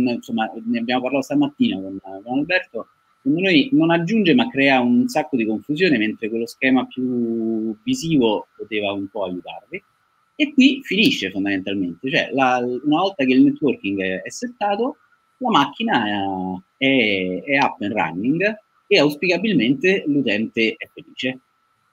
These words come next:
Ora, eh, c'è una domanda che vorrei che, che Eleonora mi,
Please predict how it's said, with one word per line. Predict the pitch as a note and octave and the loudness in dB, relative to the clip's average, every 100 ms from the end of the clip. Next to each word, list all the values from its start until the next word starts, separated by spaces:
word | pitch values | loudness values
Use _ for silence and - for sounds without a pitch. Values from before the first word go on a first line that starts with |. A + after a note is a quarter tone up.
| _ _ _ _ | _ _ _ _
Ora, | F3 C3 G#2+ - - _ _ _ _ | 0 2 2 0 -8 _ _ _ _
eh, | C3+ B2+ B2+ B2+ B2+ B2+ B2 B2 A#2+ - _ _ _ - | -2 0 0 0 0 0 0 -2 -4 -12 _ _ _ -8
c'è | - A3+ | 0 4
una | F3+ | 4
domanda | D3 D3 D3+ A#2 G#2 | 4 4 4 4 0
che | G#2 | -2
vorrei | G#2 A2+ A#2+ A#2 G#2 | -4 -2 0 2 2
che, | G#2+ G#2 G2 G2+ - | 0 0 -2 -6 -10
che | - A2 G#2+ G2+ G2 G2 F#2+ - _ _ | -8 -4 -2 -2 -2 -4 -8 -10 _ _
Eleonora | A#2+ A#2+ C3+ C#3+ A#2 | -2 4 4 6 4
mi, | G#2 G#2 G2+ F#2+ | 2 0 0 0